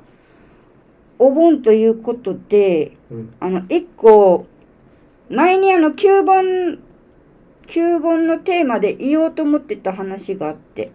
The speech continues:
Speaker 2: はい。
Speaker 1: えっと、旦那が前、まあな、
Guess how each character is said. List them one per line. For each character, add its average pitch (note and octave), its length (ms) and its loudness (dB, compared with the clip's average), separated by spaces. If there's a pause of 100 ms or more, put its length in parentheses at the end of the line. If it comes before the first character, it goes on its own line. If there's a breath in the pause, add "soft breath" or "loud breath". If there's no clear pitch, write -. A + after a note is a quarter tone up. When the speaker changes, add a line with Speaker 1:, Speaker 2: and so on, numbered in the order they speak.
Speaker 2:
は C3 120 -8
い。 - 20 -14 (680 soft breath)
Speaker 1:
え F#3 100 -12
っ F#3 40 -16
と、 F#3+ 460 -2
旦 F4 240 0
那 F#4+ 160 0
が F4+ 400 -4 (400)
前、 B3+ 640 -4 (500)
ま G3+ 260 -10
あ G3 60 -10
な、 G#3+ 260 -8